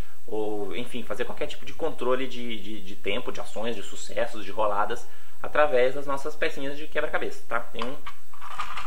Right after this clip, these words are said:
um saquinho cheio aqui de, de, de pecinhas.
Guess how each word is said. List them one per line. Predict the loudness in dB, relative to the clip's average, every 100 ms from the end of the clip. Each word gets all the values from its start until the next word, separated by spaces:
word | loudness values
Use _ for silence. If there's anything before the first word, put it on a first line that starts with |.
| 0
um |
saquinho | 2 2 2 0
cheio | 0 0 0
aqui | 0 0 0 0
de, | 0 0
de, | 0 0 0
de | 0 -2
pecinhas. | -2 -2 0 0 0